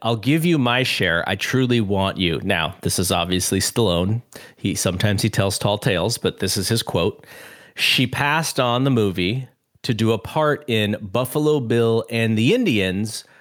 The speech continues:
which actually never happened." So Carrie Snodgrass, uh, did not, uh,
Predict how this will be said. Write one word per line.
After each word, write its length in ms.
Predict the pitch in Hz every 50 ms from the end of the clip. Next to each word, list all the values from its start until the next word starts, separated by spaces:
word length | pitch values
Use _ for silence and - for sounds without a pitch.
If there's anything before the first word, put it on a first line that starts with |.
| - _ _ _
which 420 | 104 110 104 - - - - _ _ _ - -
actually 460 | 107 107 104 - - - 107 101 95
never 260 | 95 95 85 98 92
happened." 500 | 82 - 90 85 - - - - - -
So 220 | - - - 85
Carrie 300 | - - - 113 104 104
Snodgrass, 1000 | 101 - - - 117 117 107 104 95 95 85 85 85 85 - - - - - - - -
uh, 420 | - 92 87 82 - 50 50 - 110 - _ _ _ _ _ _ - 113
did 180 | - 175 180 160
not, 480 | 147 135 123 113 113 110 - - - -
uh, 580 | 82 101 95 92 87 87 85 85 80 71 64